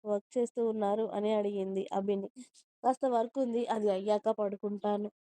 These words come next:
యుక్త వాటర్ తాగి మళ్ళీ వర్క్ చేస్తున్న అభిని చూసి ఆ రూమ్ నుండి బయటకి వెళ్ళింది. అభి చూసినా కూడా ఏం అనలేదు. యుక్త కిచెన్లోకి వెళ్ళి కాఫీ ప్రిపేర్ చేసి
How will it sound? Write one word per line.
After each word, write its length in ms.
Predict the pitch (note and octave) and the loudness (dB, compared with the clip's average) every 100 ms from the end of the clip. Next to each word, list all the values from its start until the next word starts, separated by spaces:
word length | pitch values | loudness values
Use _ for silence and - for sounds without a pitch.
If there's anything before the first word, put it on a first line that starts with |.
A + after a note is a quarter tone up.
| _ _ _ - | _ _ _ -2
యుక్త 280 | D4 - B3+ | -2 2 2
వాటర్ 340 | B3 G#3+ G#3+ A3+ | 4 2 0 0
తాగి 300 | A3 G#3 A3 | 0 0 0
మళ్ళీ 280 | G#3+ G3+ A3 | 2 2 4
వర్క్ 240 | A3+ G#3+ - | 4 2 0
చేస్తున్న 380 | A3+ - A3 G#3+ | -2 0 0 0
అభిని 320 | G3+ G#3+ A3 | 2 2 2
చూసి 320 | G#3+ G#3 - A#3+ | 2 0 2 2
ఆ 100 | G#3 | 2
రూమ్ 240 | G#3 G#3+ G#3+ | 2 0 2
నుండి 280 | G#3 G3+ A3+ | 2 2 2
బయటకి 420 | G#3+ F#3+ G#3 - | 4 2 0 -2
వెళ్ళింది. 480 | G#3 G3+ G#3 G3+ G#3 - - - - - | 0 0 0 -2 -2 -4 -12 -16 -14 2
అభి 240 | B3 D4 D#4+ | 4 6 6
చూసినా 420 | C4 B3+ A#3 A#3+ A#3 | 4 0 2 2 2
కూడా 260 | A3+ A3 A3+ - G3+ | 0 2 0 0 0
ఏం 180 | G3 A3 G#3 | 0 -2 -4
అనలేదు. 560 | G#3 G3+ G#3 G#3 G#3+ - _ _ _ C#4+ | 0 2 2 0 0 -6 _ _ _ -4
యుక్త 340 | C#4 - C4+ | -2 4 4
కిచెన్లోకి 640 | C4 A#3 - A#3+ A#3 A3+ A#3 | 4 2 4 4 4 2 2
వెళ్ళి 260 | A3 A3 A3+ | 2 2 2
కాఫీ 320 | A3+ A3 A#3+ | 2 2 2
ప్రిపేర్ 400 | A#3+ A#3 A3 G#3+ - | 0 0 2 2 2
చేసి 280 | A3 G#3+ | 0 4